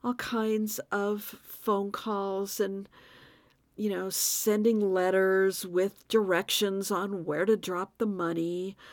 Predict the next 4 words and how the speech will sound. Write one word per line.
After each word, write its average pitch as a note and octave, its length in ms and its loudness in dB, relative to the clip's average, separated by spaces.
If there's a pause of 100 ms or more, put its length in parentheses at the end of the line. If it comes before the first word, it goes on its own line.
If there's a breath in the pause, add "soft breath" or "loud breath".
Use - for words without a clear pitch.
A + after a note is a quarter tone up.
(600 loud breath)
Um, G3+ 440 -4 (200)
and B3 640 4 (800)
Paul C4 800 0 (100)
and A3+ 760 -4